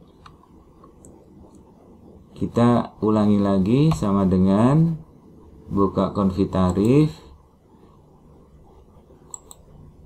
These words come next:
arahkan pada extra bed ini. Ini persamaannya kemarin di J, J delapan, harusnya di K delapan. Enter,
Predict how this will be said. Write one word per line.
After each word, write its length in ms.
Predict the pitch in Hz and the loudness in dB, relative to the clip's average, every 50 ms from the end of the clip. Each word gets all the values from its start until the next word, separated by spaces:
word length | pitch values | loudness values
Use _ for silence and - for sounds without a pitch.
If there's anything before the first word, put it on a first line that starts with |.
| - - - - - - - - _ - _ - | -20 -20 -20 -20 -20 -20 -20 -20 _ -20 _ -14
arahkan 560 | - 98 95 95 95 90 90 - 110 113 117 | -8 -6 -4 -4 -4 -6 -4 -4 -4 -2 -2
pada 480 | 107 104 98 95 92 107 113 117 - - | -2 -2 -2 -2 0 -2 -2 -2 -4 -6
extra 400 | - - - - 101 101 101 98 | -10 -12 -10 -6 -4 -2 -2 0
bed 240 | 98 110 104 - - | 0 0 -2 -2 -2
ini. 320 | 104 98 95 92 87 87 - - - - - - - - - - - - - - _ - - - - | 0 0 0 0 -2 -6 -12 -18 -20 -20 -20 -20 -20 -20 -20 -20 -20 -20 -20 -20 _ -20 -20 -16 -8
Ini 160 | - 95 110 | -4 -4 -4
persamaannya 640 | - - 107 98 - 104 95 101 98 98 101 113 113 | -2 -4 -6 -6 -4 -4 -2 -2 0 0 -2 -2 -2
kemarin 560 | - 101 98 95 95 98 98 110 117 117 117 | -2 -2 -2 0 0 0 0 0 0 0 0
di 480 | 104 87 98 104 110 113 117 - - - - 85 | 0 0 0 0 0 -2 -4 -6 -8 -12 -14 -10
J, 400 | - - 107 107 104 95 92 90 90 90 - - _ _ - _ _ _ _ _ _ | -2 2 2 4 4 2 0 -2 -4 -10 -14 -20 _ _ -20 _ _ _ _ _ _
J 240 | - - 98 95 92 | -8 -4 0 0 0
delapan, 400 | 92 92 90 - 101 101 98 95 | 0 0 -2 -2 -2 0 0 0
harusnya 480 | 92 90 90 87 87 - 107 107 107 | 0 -2 -4 -4 -4 -4 -4 -4 -2
di 160 | 98 95 101 101 | -2 -2 -4 -4
K 160 | - 101 98 | -4 -4 -4
delapan. 680 | 92 92 90 90 87 90 90 - 90 90 85 85 87 - - _ - _ _ _ _ _ _ _ - _ _ - | -2 -2 -2 -2 -2 -4 -6 -6 -6 -6 -6 -6 -8 -12 -16 _ -20 _ _ _ _ _ _ _ -20 _ _ -10
Enter, 560 | 95 90 92 90 - 95 98 101 110 127 139 | -6 -4 -4 -2 0 0 0 0 0 -2 -6